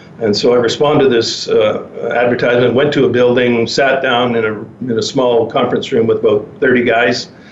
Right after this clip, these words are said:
and, uh, we listened to a presentation, and it turned out that that presentation was actually about vacuum cleaners,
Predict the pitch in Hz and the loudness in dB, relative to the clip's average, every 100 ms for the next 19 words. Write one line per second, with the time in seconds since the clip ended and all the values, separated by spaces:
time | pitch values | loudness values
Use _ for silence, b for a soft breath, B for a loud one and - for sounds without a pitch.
0 | B B B B - 117 117 113 113 123 | B B B B -4 0 0 0 2 2
1 | 117 113 123 123 135 123 127 - 127 117 | 2 2 2 2 2 2 2 2 0 0
2 | 123 139 147 151 131 117 113 - 160 131 | 0 2 2 2 2 2 0 -2 0 2
3 | 120 113 - - 120 - 139 123 110 120 | 2 2 0 -2 -2 0 0 0 -2 -2
4 | 117 - 110 101 113 113 104 107 104 113 | -2 -2 -2 0 0 0 -2 0 2 2
5 | 127 - 135 135 120 131 127 143 143 | 0 0 0 2 0 0 2 0 -2